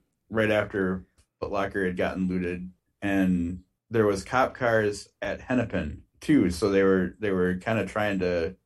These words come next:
kettle people, and literally the only way to go was down that alley right by next to where J J Flash used to be. That's a, the Thai restaurant now.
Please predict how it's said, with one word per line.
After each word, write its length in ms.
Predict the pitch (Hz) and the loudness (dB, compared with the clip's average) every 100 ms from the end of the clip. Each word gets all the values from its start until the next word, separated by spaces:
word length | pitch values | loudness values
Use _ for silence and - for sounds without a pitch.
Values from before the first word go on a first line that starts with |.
| _ | _
kettle 280 | - 123 110 | -2 0 0
people, 480 | 90 95 87 80 80 | 0 -4 -2 -4 -4
and 300 | 98 95 95 | -2 0 0
literally 420 | 113 131 131 131 117 | 2 4 4 4 2
the 180 | 101 - | -2 -2
only 340 | 110 123 123 | -2 0 0
way 320 | 113 104 104 101 | 0 0 0 -4
to 160 | - | -8
go 320 | 101 104 101 85 | -2 0 0 0
was 240 | 87 92 | -2 -4
down 300 | - 104 101 | -4 -4 -2
that 220 | 95 90 | -2 -4
alley 460 | 98 95 87 87 - _ _ | -4 -4 -4 -6 -14 _ _
right 200 | 107 110 | 0 2
by 120 | 101 | 2
next 260 | 104 101 101 | 0 -2 -4
to 80 | 104 | -2
where 180 | 95 92 | 0 0
J 200 | 92 104 | 2 0
J 180 | 101 92 | 2 -2
Flash 400 | 90 90 90 80 | -2 -2 -2 -6
used 240 | 80 80 | -10 -12
to 60 | 78 | -10
be. 320 | 78 - - _ _ - | -8 -8 -10 _ _ -6
That's 180 | 92 90 | -4 -4
a, 60 | |
the 260 | 98 - 95 | -6 -4 -4
Thai 220 | 92 92 | -2 0
restaurant 520 | 90 85 78 85 76 | 2 0 -2 -4 -4
now. 300 | 82 76 80 | -4 -4 -6